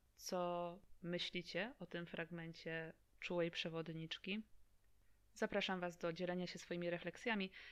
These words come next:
najlepiej poprzez mojego bloga Droga do Mojości. Na moim blogu znajdziecie też przemyślenia w formie pisanej, będzie mi miło, jeżeli jakoś na to zareagujecie, bo,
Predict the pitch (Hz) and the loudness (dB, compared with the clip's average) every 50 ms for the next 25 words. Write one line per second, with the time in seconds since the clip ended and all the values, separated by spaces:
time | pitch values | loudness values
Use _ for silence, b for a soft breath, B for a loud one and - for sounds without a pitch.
0 | B B B B B - - 208 208 202 202 196 196 - 180 175 175 175 - - | B B B B B -4 2 6 6 8 8 6 4 4 2 2 0 -2 -6 -18
1 | - - - - - - 180 - - 185 175 - - 190 180 175 170 175 170 170 | -20 -20 -20 -8 -2 0 0 2 2 2 2 2 2 0 0 2 2 2 2 2
2 | 170 170 170 170 170 170 - - - - - - 170 175 170 170 165 165 170 185 | 4 4 4 2 0 -2 -8 -20 -20 -20 -12 -4 0 2 4 4 4 4 2 2
3 | 214 214 - - - - - - - - - - - - - - - - - - | 2 0 -4 -8 -18 -20 -20 -20 -20 -20 -20 -20 -20 -20 -20 -20 -20 -20 -20 -20
4 | - - - - - - 175 175 175 165 170 170 170 170 - - - - 165 160 | -20 -20 -20 -10 -2 0 2 2 2 4 2 2 2 0 -2 -8 -8 -4 -2 -2
5 | 160 160 160 160 165 - - - 170 170 165 160 160 160 - - - - - 254 | -2 -2 -4 -8 -10 -10 -6 0 2 2 2 2 0 -2 -4 -8 -8 -6 -6 -6
6 | 311 - - - - - - - - - - - - - - - - - - - | -6 -8 -12 -20 -20 -20 -20 -20 -20 -20 -20 -20 -20 -20 -20 -20 -20 -12 -4 2
7 | 185 190 196 202 202 196 196 185 180 185 185 185 185 180 185 180 175 180 - - | 4 6 6 6 6 6 4 4 4 2 2 2 0 0 0 -2 -2 -4 -6 -6
8 | 180 - 180 175 180 - - - - - - - 185 185 180 - - 185 180 180 | -2 2 2 4 4 4 2 2 2 0 0 2 2 2 2 2 2 2 2 4
9 | 175 175 175 - - - - 185 180 185 175 170 170 165 165 170 170 - - - | 4 2 0 -2 -4 2 4 4 4 4 4 2 2 2 2 0 -2 -2 2 2
10 | 214 - - - 170 170 180 240 339 - - - - - - - - - - - | 2 4 4 4 4 4 2 -4 -6 -8 -14 -20 -20 -20 -20 -20 -20 -20 -20 -20
11 | - - - - - - - - - - - - 285 277 240 220 220 208 196 196 | -20 -20 -20 -20 -20 -20 -20 -20 -20 -4 4 6 8 8 8 8 6 6 6 4
12 | 185 185 185 185 190 180 180 175 175 175 175 180 175 170 175 175 175 - 170 175 | 2 2 2 2 2 4 4 4 4 4 4 2 2 2 4 2 2 2 0 -2
13 | - - 185 180 175 - 180 175 170 180 175 175 175 175 170 175 175 175 175 175 | -2 -2 -2 0 2 2 2 2 4 4 4 4 4 4 2 0 0 2 2 0
14 | - - 220 208 180 180 175 175 175 175 175 | 0 0 0 0 0 0 0 0 0 0 -2